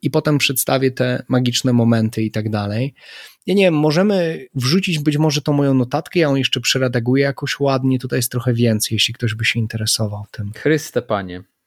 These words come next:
Speaker 1: To jest dwadzieścia sześć stron tylko. <laughs> O, inaczej, jak ktoś jest chętny, to może się do mnie odezwać. Ja zalinkuję.
Speaker 2: To jest bardzo ładne mini opowiadanie.
Speaker 1: Tak, jak ktoś jest chętny, to ja mogę zalinkować, tam jest trochę więcej też, jakie utwory były grane.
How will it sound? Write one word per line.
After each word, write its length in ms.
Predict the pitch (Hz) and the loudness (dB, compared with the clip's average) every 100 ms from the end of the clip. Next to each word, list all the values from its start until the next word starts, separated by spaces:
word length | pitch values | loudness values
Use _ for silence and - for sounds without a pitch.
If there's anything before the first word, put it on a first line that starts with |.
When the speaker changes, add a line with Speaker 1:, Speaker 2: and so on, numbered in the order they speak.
| _ | _
Speaker 1:
To 80 | 165 | 0
jest 120 | 143 | 0
dwadzieścia 460 | 143 156 165 - 147 | 0 0 0 -2 -2
sześć 260 | - 151 | -2 -2
stron 340 | - 147 123 110 | 0 0 0 -2
tylko. 300 | 104 - 104 | -6 -4 -2
<laughs> 80 | - - - - - - - - - 285 226 - | -2 -4 -10 -14 -18 -18 -20 -16 -4 -2 -2 -4
O, 180 | - 185 | -4 -2
inaczej, 320 | 170 147 120 117 | 0 0 0 -2
jak 80 | |
ktoś 120 | 120 185 | 0 2
jest 160 | 185 | 2
chętny, 420 | - 185 175 170 | 0 -2 -2 -4
to 100 | 151 | -2
może 220 | 143 131 120 | 0 -2 -2
się 120 | 131 | -2
do 100 | 127 | 0
mnie 180 | 123 117 | 0 0
odezwać. 420 | 101 92 90 104 | -2 -6 -6 -2
Ja 100 | 123 | 2
zalinkuję. 560 | 120 113 104 - 98 | 2 2 -2 -6 -2
Speaker 2:
To 60 | 175 | 0
jest 160 | 156 143 | 0 0
bardzo 440 | 208 226 196 220 | 0 0 -2 -2
ładne 420 | 190 185 180 180 | 2 2 0 -2
mini 380 | 170 190 190 185 | -2 -2 -2 0
opowiadanie. 880 | 165 - 151 147 127 107 92 90 95 _ _ _ | 0 0 -2 0 -2 -4 -6 -12 -18 _ _ _
Speaker 1:
Tak, 260 | 196 143 107 | 0 0 0
jak 100 | 123 | 0
ktoś 160 | 196 190 | 2 2
jest 180 | 190 | 0
chętny, 280 | - 185 170 | 0 0 0
to 80 | 156 | 2
ja 80 | 147 | 2
mogę 160 | 139 | 2
zalinkować, 520 | 131 135 123 120 135 123 | 2 2 2 2 -2 0
tam 120 | 123 | 0
jest 120 | 117 | 0
trochę 200 | 120 117 | 0 0
więcej 340 | 113 117 120 | 2 0 0
też, 140 | 113 110 | -4 -6
jakie 200 | 107 107 | -4 -6
utwory 460 | 101 - 151 143 | -6 -2 2 2
były 240 | 123 123 113 | 2 0 0
grane. 540 | 113 113 107 107 104 | -2 -2 -2 -4 -6